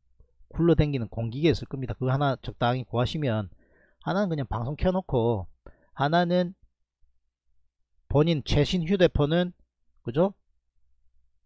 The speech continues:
<laughs> 스마일은 왜 갑자기 키역키역하지? 그죠?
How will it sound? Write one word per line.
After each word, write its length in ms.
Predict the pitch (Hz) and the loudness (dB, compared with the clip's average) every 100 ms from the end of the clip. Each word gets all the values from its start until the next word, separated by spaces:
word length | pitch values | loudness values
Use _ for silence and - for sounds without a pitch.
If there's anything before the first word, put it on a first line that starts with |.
| _ _ _ _ _ _ - - - _ _ _ _ _ _ _ _ _ _ _ _ _ _ _ _ _ _ - | _ _ _ _ _ _ -20 -20 -20 _ _ _ _ _ _ _ _ _ _ _ _ _ _ _ _ _ _ -2
<laughs> 240 | - - - - _ _ _ _ _ _ _ _ _ _ - _ _ _ _ _ | -2 -2 -12 -20 _ _ _ _ _ _ _ _ _ _ -20 _ _ _ _ _
스마일은 540 | - - - 196 160 127 | -2 0 6 6 6 4
왜 100 | 143 | 4
갑자기 280 | 135 156 147 | 6 4 4
키역키역하지? 760 | - 160 - - 123 110 156 - _ _ - - _ _ _ _ _ _ _ _ _ _ - _ _ _ _ _ _ - - - - | 4 4 4 2 2 2 0 -2 _ _ -20 -20 _ _ _ _ _ _ _ _ _ _ -20 _ _ _ _ _ _ -20 -20 -20 -10
그죠? 240 | - 160 | 6 6